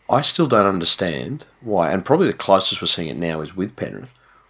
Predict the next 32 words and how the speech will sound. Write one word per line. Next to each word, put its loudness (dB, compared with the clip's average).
why 6
people -2
haven't -2
adopted -4
the -8
Storm 0
mentality. -8
You -20
know, -20
Craig 0
Bellamy -2
isn't -2
this 0
fucking 0
great, 2
uh, -8
tactician 0
or, -6
or -4
thinker 0
of -6
the -8
game. -6
He's 2
just -2
big 6
on 0
being -2
prepared -2
and -8
disciplined -2
and -12